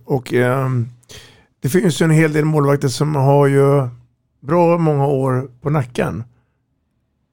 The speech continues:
Nästan, ehm, ehm, eller nästan, det är ju mer än trettio. Hur tänker ni två här? Ska man köra så länge man orkar? Eller ska man köra så länge man är bäst?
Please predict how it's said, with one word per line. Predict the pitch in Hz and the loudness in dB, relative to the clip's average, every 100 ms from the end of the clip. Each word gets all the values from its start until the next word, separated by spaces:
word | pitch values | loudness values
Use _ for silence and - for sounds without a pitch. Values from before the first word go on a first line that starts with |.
| _ _ _ _ _ | _ _ _ _ _
Nästan, | 175 160 - 190 151 139 _ _ _ - | -8 -6 -4 -4 -4 -8 _ _ _ -10
ehm, | 113 101 101 98 98 98 98 101 98 - 117 | -6 -4 -4 -6 -6 -6 -8 -10 -10 -14 -14
ehm, | 120 120 - - | -12 -12 -8 -6
eller | 131 | -4
nästan, | 135 - 143 | -6 -4 -2
det | 104 | 0
är | 139 | 0
ju | 160 127 | 0 -2
mer | 104 113 107 | -4 -4 -2
än | 107 104 | -4 -6
trettio. | - 113 104 _ 107 110 _ _ _ _ _ _ _ _ _ | -6 -6 -6 _ -12 -12 _ _ _ _ _ _ _ _ _
Hur | 151 | -4
tänker | 165 175 165 156 - 165 165 165 - | -2 0 -2 -4 -2 0 2 0 -6
ni | 165 165 | -4 -2
två | 156 156 | 0 0
här? | 143 175 151 82 101 - _ _ _ _ _ _ | 2 2 -2 -6 -10 -14 _ _ _ _ _ _
Ska | - | -2
man | 165 151 | 0 2
köra | 165 143 147 | 2 2 0
så | - | 2
länge | 170 170 160 165 160 156 - - _ _ | 0 2 2 2 2 0 -6 -20 _ _
man | 156 156 120 | -2 0 0
orkar? | 123 170 220 _ _ _ | -2 -4 -6 _ _ _
Eller | 147 | -8
ska | - | -4
man | 143 | -2
köra | 139 139 120 | 0 -2 -2
så | 139 | -2
länge | 135 131 | -2 -2
man | 139 | -2
är | 151 | -2
bäst? | 139 - - - - | -4 -6 -8 -16 -20